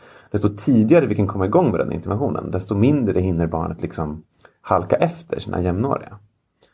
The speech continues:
För desto äldre man blir sen, desto svårare att komma ikapp där när de andra barnen har dragit iväg och börjat leka massa avancerade låtsaslekar.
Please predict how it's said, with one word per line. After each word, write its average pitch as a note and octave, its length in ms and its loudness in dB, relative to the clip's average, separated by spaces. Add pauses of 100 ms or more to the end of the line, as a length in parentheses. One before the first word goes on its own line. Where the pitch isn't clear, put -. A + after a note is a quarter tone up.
(220)
För G#2+ 60 -8
desto G#2 180 2
äldre A2+ 200 6
man G2 100 4
blir D3 120 6
sen, D#2+ 240 0
desto G2 200 -4
svårare F2 520 2
att F#2 60 -8 (320)
komma F#2+ 200 2
ikapp B2+ 340 -2
där - 140 -2
när - 80 -8
de F2 120 -2
andra G2 180 4
barnen D#2+ 280 0
har E2+ 160 -6
dragit E2 260 2
iväg F#2 240 2
och E2 60 -2
börjat D#2 180 2
leka D#2+ 220 -4
massa E2+ 200 -6
avancerade E2 400 -2
låtsaslekar. G#2 720 -2